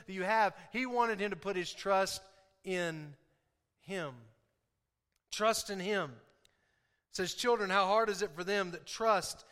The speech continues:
in riches to enter into the kingdom of, of heaven?" Notice in verse, in verse twenty-five, "It is easier for a camel to go through the eye of a needle than for a rich man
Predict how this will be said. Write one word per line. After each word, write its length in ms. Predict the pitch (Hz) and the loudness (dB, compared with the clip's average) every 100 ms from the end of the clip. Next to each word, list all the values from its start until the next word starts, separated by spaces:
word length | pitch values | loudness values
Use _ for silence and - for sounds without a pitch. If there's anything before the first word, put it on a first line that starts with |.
| - | -14
in 140 | 180 | -6
riches 320 | 175 208 180 160 | -2 -2 -2 -6
to 80 | 190 | -4
enter 180 | 196 | -2
into 140 | 175 160 | -4 -6
the 100 | 160 | -8
kingdom 260 | 190 175 | -6 -6
of, 220 | 165 147 151 _ | -8 -12 -18 _
of 100 | 160 | -8
heaven?" 360 | 139 196 185 127 117 _ _ _ - | 0 0 0 -6 -14 _ _ _ -6
Notice 300 | 180 208 - | 0 0 0
in 100 | 202 | -2
verse, 260 | 185 190 - | 0 -2 -2
in 120 | 190 | -6
verse 240 | 180 190 - | -2 -2 -2
twenty-five, 640 | 220 202 175 202 196 160 - - | -4 -4 2 4 6 2 -4 -6
"It 120 | 226 | 0
is 160 | 202 185 | 0 0
easier 340 | 240 220 226 | -4 -2 -2
for 200 | - 180 | -2 -2
a 40 | |
camel 320 | 165 214 214 190 | -2 -2 0 -2
to 80 | |
go 180 | 175 190 | 0 0
through 180 | 190 175 | -2 -6
the 140 | 165 | -2
eye 200 | 165 185 | 2 4
of 80 | 180 | 2
a 40 | 165 | -2
needle 520 | 185 220 180 139 120 - - - | -4 -2 -2 -4 -8 -20 -20 -6
than 160 | 180 185 | -4 -2
for 200 | 180 170 | -2 -2
a 40 | |
rich 320 | 165 220 220 | 0 0 -2
man 400 | 190 185 165 147 | -2 0 0 -4